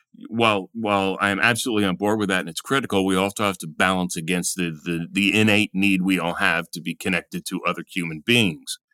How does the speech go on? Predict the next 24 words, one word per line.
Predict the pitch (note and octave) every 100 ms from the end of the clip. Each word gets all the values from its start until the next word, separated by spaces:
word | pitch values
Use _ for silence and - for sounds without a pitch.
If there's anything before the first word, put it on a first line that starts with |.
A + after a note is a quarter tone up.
| _ _ _ _ _ -
And | F#2 F#2
so | G2 F2+
you | F2+
can't | F#2 A2 G2+
just, | F#2 - G2+
you | F#2
know, | D#2+ - - _
<laughs> | - C#3 - _ - _
isolate | F#2 G2+ F#2 F#2
on | E2+ E2+
the |
mountain. | E2+ E2 E2 F2
And, | E2 E2+ F2
you |
know, | E2 E2
if | -
you | F#2
wanna | A#2 F3
do | E3 D#3+
that, | D3+ B2
fine, | G2 D#2 D#2+
go, | E2+ G2 G2
<laughs> | A#2
go | G2+ B2+